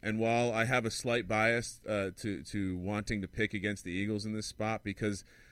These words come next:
as much as we may, might say, "Hey, they're not gonna," they, they wouldn't look ahead to the Cowboys, would they? Of course they would. Cowboys-Eagles is on deck. That's a much bigger spot. And I, I,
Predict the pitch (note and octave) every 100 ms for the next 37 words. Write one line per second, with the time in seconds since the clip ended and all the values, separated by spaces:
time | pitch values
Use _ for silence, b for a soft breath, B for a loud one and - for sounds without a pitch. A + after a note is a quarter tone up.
0 | B B - _ _ - C#3+ B2+ C3+ C#3+
1 | D3 D#3+ B2+ B2+ B2 B2 C3 A#2+ A#2+ A2+
2 | - G#2+ A2+ G#2+ G#2 A2+ A2+ A2 A#2 G#2
3 | A#2 B2 C3 C3 G2 G#2 G2+ E2+ G2+ F#2
4 | D#2 - G2 G#2+ E2+ C#2 C#2+ E2 E2+ G2
5 | G2+ - b b A2+ - - F#2+ - -
6 | D#2 D#2 D#2 C#2+ - b - B2+ C#3 D#3
7 | C#3 G#2 A2 G2 F2 E2+ F2 D#2 E2+ C#2+
8 | - - b - G#2+ C3+ C3+ A2 A2 -
9 | G#2+ G2 F#2+ - G2 G#2 A#2+ A2+ G#2+ A#2+